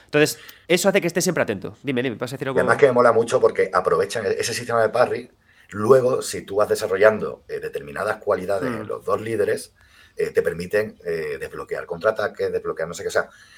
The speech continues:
Speaker 2: que lo utilizan como, como un caramelito dulce para que te acostumbres a usarlo en el combate y luego digas, "Pues voy a ir más allá, voy a explorar más allá, eh, voy a desarrollar más allá", aprovechando las mil herramientas que te da el juego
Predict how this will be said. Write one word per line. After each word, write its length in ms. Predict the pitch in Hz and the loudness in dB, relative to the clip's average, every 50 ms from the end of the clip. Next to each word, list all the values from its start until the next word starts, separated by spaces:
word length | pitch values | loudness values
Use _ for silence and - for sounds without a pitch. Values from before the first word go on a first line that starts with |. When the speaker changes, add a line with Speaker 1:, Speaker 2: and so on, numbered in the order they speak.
| - - _ - | -20 -20 _ 2
Speaker 2:
que 120 | - 90 | 4 4
lo 80 | 85 - | 4 4
utilizan 500 | 90 - 87 110 127 123 - 95 82 82 | 0 -4 -6 -6 -2 2 2 2 2 2
como, 340 | - - 76 76 78 82 80 | -4 -6 -6 -6 -10 -10 -8
como 180 | - - 82 110 | -6 -6 -4 -4
un 80 | 117 | -4
caramelito 460 | - 120 117 113 113 113 113 110 110 | -4 -4 -4 -4 -4 -2 2 4 4
dulce 320 | 107 120 123 120 - 98 80 | 4 2 0 -2 0 -2 -2
para 280 | - - 78 76 73 | -2 -4 -8 -8 -8
que 220 | - - 71 71 - | -10 -10 -12 -12 -8
te 100 | - 90 | -6 -6
acostumbres 460 | 80 76 71 - - 104 104 113 113 | -6 -6 -8 -10 -10 -6 -2 -2 0
a 60 | 113 113 | 0 0
usarlo 260 | 107 110 117 110 104 | 0 0 0 0 -2
en 60 | 104 | -2
el 80 | 107 107 | -6 -4
combate 360 | 107 104 110 110 - 120 107 - | -2 0 0 0 0 0 -4 -4
y 100 | 135 135 | 0 4
luego 360 | 131 131 135 131 135 127 - - - _ _ - | 4 4 6 4 2 0 -4 -10 -20 _ _ -16
digas, 300 | 92 92 87 87 87 - | -8 -4 -2 -2 -2 -4
"Pues 200 | - 82 80 - | -6 -10 -6 -2
voy 220 | 95 113 117 131 | -2 -2 0 0
a 40 | 131 | -4
ir 140 | 131 120 107 | -6 -6 -6
más 160 | 101 107 101 | -8 -6 -6
allá, 300 | 104 90 98 101 95 - _ _ _ _ _ _ - | -4 -2 -2 -4 -4 -6 _ _ _ _ _ _ 2
voy 160 | 98 107 113 | 4 6 6
a 40 | 101 | 6
explorar 300 | - - 80 101 92 82 | 4 4 2 2 2 0
más 160 | 90 95 104 | 0 0 2
allá, 320 | 107 104 110 113 - - - _ - - - _ _ | 4 6 6 6 6 2 -6 _ -20 -20 -20 _ _
eh, 120 | - 110 | -6 -2
voy 160 | 92 92 107 110 | 2 6 8 8
a 20 | |
desarrollar 480 | 98 - - 98 - 87 87 104 101 90 | 8 6 4 2 2 4 4 4 4 4
más 140 | 92 85 | 2 0
allá", 260 | 98 95 101 113 120 - - - | 2 6 8 6 6 6 2 -6
aprovechando 680 | - - 58 58 - - - 87 85 82 - - - _ _ _ _ _ _ _ _ _ _ _ _ _ _ _ _ _ _ _ | -10 -8 -8 -8 -6 -4 -4 -4 -4 -4 -8 -10 -10 _ _ _ _ _ _ _ _ _ _ _ _ _ _ _ _ _ _ _
las 180 | - - - 78 | -14 -14 -12 -8
mil 160 | 87 95 98 | -2 0 2
herramientas 340 | 92 98 98 98 95 101 95 | 2 2 2 2 0 -2 -2
que 60 | 98 | 0
te 80 | 98 | 0
da 60 | 98 90 | 0 0
el 60 | - | 0
juego 300 | - 104 101 107 117 | -2 -2 -2 -2 -4